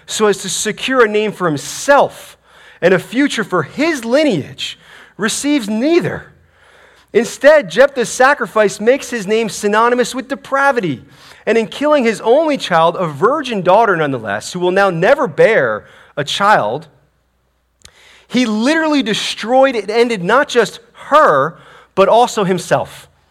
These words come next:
He has no descendants. That's what sin does. Sin can never be wielded for faithfulness. It always destroys. Jephthah's words brought death to himself and his child.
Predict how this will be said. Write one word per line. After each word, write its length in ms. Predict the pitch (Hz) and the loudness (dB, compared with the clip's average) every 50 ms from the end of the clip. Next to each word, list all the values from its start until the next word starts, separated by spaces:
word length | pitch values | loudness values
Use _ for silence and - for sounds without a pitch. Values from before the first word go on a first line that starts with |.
| _ _ _ _ _ | _ _ _ _ _
He 180 | - - 269 254 | -8 -4 0 0
has 180 | 226 170 139 | 0 0 0
no 120 | 139 127 107 | -2 -6 -6
descendants. 680 | 92 110 - - 104 101 107 160 196 190 - - - _ _ _ _ _ _ _ _ _ _ - | -8 -12 -14 -12 -12 -10 -10 -10 -12 -12 -16 -20 -20 _ _ _ _ _ _ _ _ _ _ -2
That's 360 | 143 233 262 254 - - 214 | 0 0 0 0 -2 -6 -2
what 160 | 226 220 190 | -2 -2 -2
sin 320 | - - 202 190 175 165 | -2 0 0 0 0 0
does. 420 | 131 131 117 98 95 - - - - _ _ - - _ | -2 -2 -2 -4 -6 -12 -16 -18 -20 _ _ -20 -20 _
Sin 360 | - - - - 285 311 302 294 | -8 -6 -2 0 2 2 2 0
can 240 | - 240 202 180 | 0 -2 -2 0
never 260 | 180 196 233 247 285 269 | 2 2 2 2 0 -2
be 140 | 226 254 | -4 -4
wielded 380 | 233 185 196 202 196 190 202 - | -4 -2 0 0 0 0 0 -6
for 120 | - 190 | -6 -10
faithfulness. 640 | 170 - - 165 160 147 147 - 151 151 147 139 - | -10 -8 -6 -6 -6 -6 -6 -6 -4 -4 -4 -4 -4
It 80 | 139 135 | 0 2
always 320 | 143 151 180 190 190 156 | 2 2 2 0 -2 -4
destroys. 760 | 151 151 131 - - - 117 107 98 90 87 - - - - _ _ _ _ _ _ _ _ _ _ _ _ _ _ _ _ _ _ _ _ _ _ _ | -6 -8 -8 -8 -8 -10 -10 -10 -10 -10 -12 -14 -16 -18 -18 _ _ _ _ _ _ _ _ _ _ _ _ _ _ _ _ _ _ _ _ _ _ _
Jephthah's 540 | - 131 147 226 254 247 - 233 220 170 135 | -8 0 2 2 2 2 0 -4 -4 -4 -4
words 360 | 143 165 180 180 185 170 131 | -2 2 2 2 2 0 -2
brought 460 | 123 113 151 156 151 - 139 98 107 | -4 0 2 2 2 2 -2 -12 -6
death 320 | 113 147 165 202 202 - - | 0 2 2 2 2 -2 -6
to 100 | - 196 | -4 -4
himself 460 | 196 175 160 - - 170 156 147 - | -4 -4 -4 -2 0 2 2 2 0
and 60 | - 143 | -4 -8
his 120 | 135 - | -8 -8
child. 520 | - - 131 120 120 107 95 - - _ | -8 -6 -4 -4 -4 -4 -8 -12 -16 _